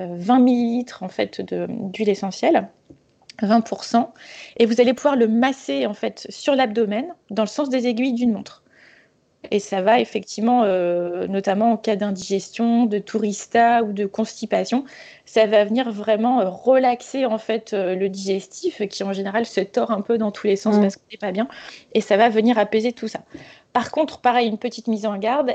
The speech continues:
Speaker 1: les huiles essentielles à base de citrus, donc tout ce qui est citron, orange, mandarine, ce sont des huiles essentielles qui sont photosensibilisantes. Donc, on ne les applique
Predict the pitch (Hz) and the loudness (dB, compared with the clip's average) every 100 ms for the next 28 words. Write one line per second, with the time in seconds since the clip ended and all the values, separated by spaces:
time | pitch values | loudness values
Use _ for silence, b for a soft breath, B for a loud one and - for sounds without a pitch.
0 | - 208 208 202 247 262 247 240 233 - | -4 -2 0 0 0 -2 0 -2 0 0
1 | 254 208 190 208 190 180 - 247 - 320 | 2 2 2 0 -2 -8 -4 -4 0 -2
2 | 392 - 196 196 - 233 - 247 240 - | -2 -6 -8 -8 -8 -10 -2 -2 -2 -8
3 | 240 - 220 220 220 240 247 220 208 214 | -8 -4 -2 -2 0 2 2 2 -2 -2
4 | 220 220 233 233 220 214 220 B B B | -2 0 2 2 0 -2 -4 B B B
5 | B - 233 254 277 240 254 240 233 302 | B -6 -4 2 2 4 2 2 0 0
6 | 302 - 262 - 294 285 311 311 277 254 | 0 -2 -4 -2 -4 -2 -4 -2 -6 -4
7 | 269 262 262 220 208 - 208 - 220 208 | -4 -2 -2 -2 -6 -4 -4 0 0 2
8 | 208 202 262 - 247 - | 0 0 -4 -6 -8 -8